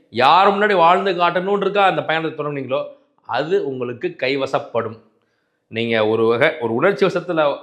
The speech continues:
படும்போது நீங்க அந்த இடத்துல நிதானமா முடிவெடுத்துட்டீங்கன்னா உங்களுக்குள்ள இருக்கக்கூடிய அந்த வைராக்கியம் வேலை செய்யும். இதுல இன்னொரு மேன்மையான விஷயம் பாத்தீங்கன்னா, இந்த ரிஷப ராசி, ரிஷப லக்ன ஆண்கள்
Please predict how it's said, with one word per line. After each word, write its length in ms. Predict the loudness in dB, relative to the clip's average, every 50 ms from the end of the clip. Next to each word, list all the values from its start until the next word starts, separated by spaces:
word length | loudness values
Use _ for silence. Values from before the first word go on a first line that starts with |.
| -14 _ _
படும்போது 580 | -2 -2 -2 -2 -4 -4 -2 2 2 2 0 0 -6 -10 -16 _ _ _ _
நீங்க 440 | -8 -2 2 2 2 4 4 4 4
அந்த 300 | 2 2 2 2 0 0
இடத்துல 20 |
நிதானமா 580 | 2 0 -2 -2 0 -2 0 0 0 -2 -2 -4
முடிவெடுத்துட்டீங்கன்னா 720 | -2 -2 -2 -4 -4 -6 -10 -12 -12 -12 -10 -8 -8 -8 -10 -10 -8 -6
உங்களுக்குள்ள 540 | -4 -4 -2 0 0 0 0 0 0 2 2
இருக்கக்கூடிய 300 | 2 0 -4 -4 -2 0
அந்த 300 | 0 0 0 -2 -6 -4
வைராக்கியம் 680 | -2 -2 -2 0 0 0 0 -2 -4 -8 -14 -16 -16 -16 _ _ _ _
வேலை 280 | -10 -10 -8 -8 -10
செய்யும். 400 | -10 -12 -14 -16 -16 -20 -20 -20 _ _ 4
இதுல 80 | 6 8
இன்னொரு 320 | 8 8 8 8 8 8
மேன்மையான 560 | 8 6 6 8 8 8 6 6 6 6 8
விஷயம் 400 | 8 6 6 6 4 4 4 4
பாத்தீங்கன்னா, 680 | 4 2 2 2 2 4 4 4 4 4 2 0 0 -2 -8 -20 _ _ _ _ _ _ _ _ _
இந்த 160 | 4 6 6
ரிஷப 320 | 6 6 6 6 6 6
ராசி, 300 | 6 6 4 4 4 4
ரிஷப 340 | 4 4 2 2 2 4 4
லக்ன 220 | 4 4 4 2
ஆண்கள் 720 | 2 2 2 2 2 2 2 0 0 0 -4 -8 -12 _